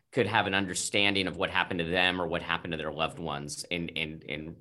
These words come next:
in real detail that you actually watch. The other thing that I'm hoping, uh, people get out of it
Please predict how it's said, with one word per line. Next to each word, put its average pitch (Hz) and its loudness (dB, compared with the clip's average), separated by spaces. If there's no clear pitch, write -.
in 82 -6
real 98 4
detail 82 0
that 80 -6
you 85 -4
actually 82 -2
watch. 78 0
The 113 6
other 160 6
thing 123 2
that 110 6
I'm 104 4
hoping, 113 0
uh, 90 2
people 101 -4
get 90 2
out 87 6
of 87 -2
it - -2